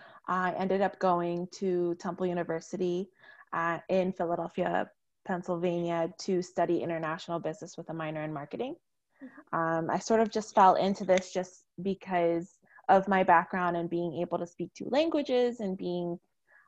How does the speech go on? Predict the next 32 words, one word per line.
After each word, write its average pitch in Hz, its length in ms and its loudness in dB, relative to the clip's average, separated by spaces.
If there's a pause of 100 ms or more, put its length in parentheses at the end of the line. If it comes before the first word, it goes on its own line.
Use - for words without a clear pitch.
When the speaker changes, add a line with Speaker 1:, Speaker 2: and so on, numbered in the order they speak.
(120)
Speaker 1:
um, - 600 -4 (220)
immersed 185 540 2
in 196 140 0
two 190 160 2
cultures. 208 580 0
I 190 100 2
was 175 220 0
like, 170 240 -2 (320)
"Let's 165 400 2
explore 175 420 0
this. 180 460 0 (440)
Uh, 156 220 0
can 180 160 -6
I 170 80 0
make 165 220 -4
a - 120 -20
career 156 320 -2
out 165 160 2
of 220 140 0
it?" 262 300 -2 (120)
And 175 540 -4
it - 100 -16
turns 170 280 -8
out 175 240 0
I 147 80 -2
can. 202 500 -2 (580)
Uh, 202 360 8
<laughs> - 140 -4
so 220 540 12
I 190 440 8
was 190 640 4 (680)
hired, 180 880 4